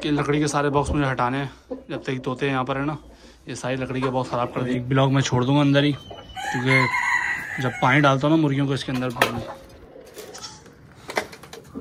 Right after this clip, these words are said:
मुर्गा तो बिल्कुल मुर्गी के साथ घुस के बैठा हुआ है। बस बाकी सारे कहाँ हैं?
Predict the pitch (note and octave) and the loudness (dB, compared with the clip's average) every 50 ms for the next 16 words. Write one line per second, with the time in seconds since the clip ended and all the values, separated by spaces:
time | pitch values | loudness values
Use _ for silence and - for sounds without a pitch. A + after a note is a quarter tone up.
0 | - - - - - - - - - - - - - B2+ A#2+ A#2+ A#2+ B2 A#2+ B2 | -12 -14 -18 -18 -18 -20 -20 -20 -20 -18 -14 -8 -6 -6 -4 -2 0 0 0 0
1 | B2 B2+ A#2+ B2+ B2 - C3+ B2+ B2 B2 B2 C3 C3 B2+ B2 B2+ B2+ - - C#3 | 0 0 -2 -4 -2 -2 -2 -2 -2 -2 -2 -2 -4 -2 -2 -4 -4 -2 0 -2
2 | C3 - - C#3 C3+ B2+ B2 B2+ B2 B2+ - - - - - - - - - - | -2 0 -2 -4 -4 -4 -6 -8 -10 -10 -12 -14 -16 -16 -18 -20 -18 -18 -18 -18
3 | - - - - - - - - - - - A#2+ A#2 B2+ A#2 G#2+ - C3 B2 B2 | -16 -16 -16 -14 -14 -16 -16 -16 -16 -10 -8 -6 -2 -2 -2 -2 -2 -2 -2 -2
4 | B2 B2+ B2+ B2 A#2+ C3+ D3+ C#3+ | -2 -2 -2 -2 -4 -6 -6 -8